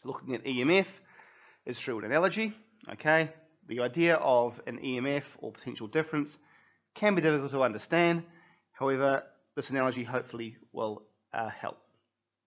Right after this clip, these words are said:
So essentially, imagine you have two water barrels. Okay, so here is,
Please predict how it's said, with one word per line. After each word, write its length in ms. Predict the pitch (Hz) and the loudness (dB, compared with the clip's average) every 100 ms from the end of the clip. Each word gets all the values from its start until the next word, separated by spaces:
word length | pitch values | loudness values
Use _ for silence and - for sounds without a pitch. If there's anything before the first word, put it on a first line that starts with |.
| _ _ - | _ _ -6
So 180 | - | 0
essentially, 580 | 135 220 226 220 190 185 | 2 2 2 2 4 6
imagine 340 | 147 151 151 147 | 6 4 6 4
you 120 | 139 | 4
have 260 | 127 120 - | 4 0 0
two 320 | - 143 131 | 0 2 2
water 420 | 123 131 180 185 | -2 -4 -4 -2
barrels. 580 | 180 196 240 320 302 - _ _ _ _ _ - | 4 4 4 -2 -10 -16 _ _ _ _ _ -20
Okay, 260 | - 156 165 | -10 -6 -6
so 180 | - 113 | -4 -6
here 400 | 113 135 131 - | -2 0 0 -2
is, 440 | 117 117 120 117 | -2 -2 -2 -8